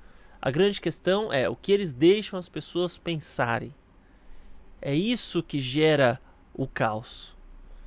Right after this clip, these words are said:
Entende? Então esse caos é necessário pra que haja aí uma união da população. Pra que as sociedades, pra que as cidades continuem funcionando, para que o Estado continue no poder. É a boa e velha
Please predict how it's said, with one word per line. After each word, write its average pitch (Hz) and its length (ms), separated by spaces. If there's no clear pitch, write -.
Entende? 165 500
Então 180 300
esse 196 180
caos 175 220
é 185 60
necessário 202 680
pra - 160
que - 180
haja 147 300
aí 127 240
uma 131 520
união 135 400
da 123 100
população. 127 680
Pra - 140
que - 80
as - 80
sociedades, 123 920
pra 127 120
que 143 100
as 135 60
cidades 143 560
continuem 127 640
funcionando, 120 720
para 131 160
que - 120
o - 20
Estado 135 520
continue 127 440
no 120 80
poder. 113 400
É 135 140
a 131 80
boa 151 260
e 160 60
velha 143 520